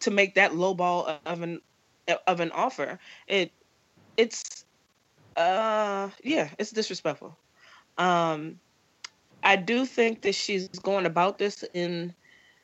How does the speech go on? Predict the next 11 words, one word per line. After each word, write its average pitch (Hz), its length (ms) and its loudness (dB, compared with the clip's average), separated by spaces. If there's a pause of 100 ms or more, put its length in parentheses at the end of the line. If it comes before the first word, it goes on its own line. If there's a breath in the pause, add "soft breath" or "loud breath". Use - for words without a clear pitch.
(840 soft breath)
a 180 140 6
way 185 340 6
that's 180 220 2
not 190 260 2
going 185 220 -2
to 190 140 -4
get 180 260 0
her 202 180 -2
what 185 220 -4
she - 180 -6
wants. 214 640 -6